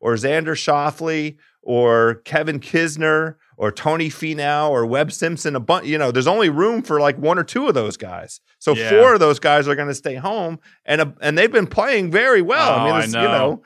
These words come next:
Speaker 1: you'd love to have Kisner on this team because
Speaker 2: I,
Speaker 1: of what
Speaker 2: I
Speaker 1: he's
Speaker 2: would.
Speaker 1: shown in a team capacity. Uh, uh, but we're gonna have Phil and Tiger on, which means, you know, somebody out of,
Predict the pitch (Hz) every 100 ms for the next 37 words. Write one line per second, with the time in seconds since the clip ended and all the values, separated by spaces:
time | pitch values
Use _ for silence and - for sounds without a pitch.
0 | _ 170 170 185 285 214 190 185 - 269
1 | 294 208 147 127 113 120 - 143 139 143
2 | 123 135 151 135 127 127 165 135 123 123
3 | 127 123 - 139 123 120 120 107 - 117
4 | 135 175 _ - _ - 131 139 131 139
5 | 135 143 147 185 175 175 175 190 208 190
6 | - - 277 247 143 117 113 131 156 147
7 | 147 165 170 170 151 160 180 147 135 196
8 | 247 202 165 143 143 139 127